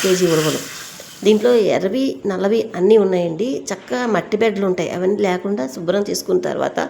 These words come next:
ఒక క-, దలసరిగా ఉండే ఇనప మూకుడు పెట్టుకొని, ఈ ఉలవలు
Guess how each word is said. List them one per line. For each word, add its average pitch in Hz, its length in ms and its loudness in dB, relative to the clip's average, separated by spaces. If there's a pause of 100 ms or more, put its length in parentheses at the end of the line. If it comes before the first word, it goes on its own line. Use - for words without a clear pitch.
(840)
ఒక 233 100 0 (260)
క-, 190 200 -4
దలసరిగా 208 460 -2
ఉండే 214 200 2 (260)
ఇనప 180 220 4
మూకుడు 214 300 2
పెట్టుకొని, 180 400 0 (360)
ఈ 202 40 4 (100)
ఉలవలు 208 260 4